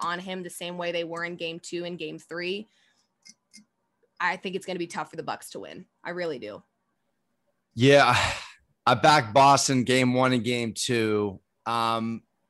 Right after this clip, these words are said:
Speaker 2: I'm jumping ship here, and I'm taking Milwaukee in game three. Um, I, it's a, it's a feel, it's a feel thing for me. I'm still on Boston to win the series.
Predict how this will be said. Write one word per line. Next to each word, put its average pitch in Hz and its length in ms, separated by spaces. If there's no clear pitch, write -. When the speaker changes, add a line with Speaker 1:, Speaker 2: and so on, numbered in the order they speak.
Speaker 2:
I'm 123 200
jumping 165 400
ship 175 320
here, 170 240
and 156 80
I'm 147 120
taking 151 360
Milwaukee 147 480
in 143 80
game 139 280
three. 123 460
Um, 113 600
I, 139 220
it's 120 220
a, 131 200
it's 131 140
a 139 80
feel, 165 540
it's 143 180
a 139 80
feel 175 280
thing 170 200
for 165 160
me. 156 180
I'm 127 140
still 156 240
on 147 160
Boston 135 400
to 135 60
win 131 120
the 123 60
series. 120 540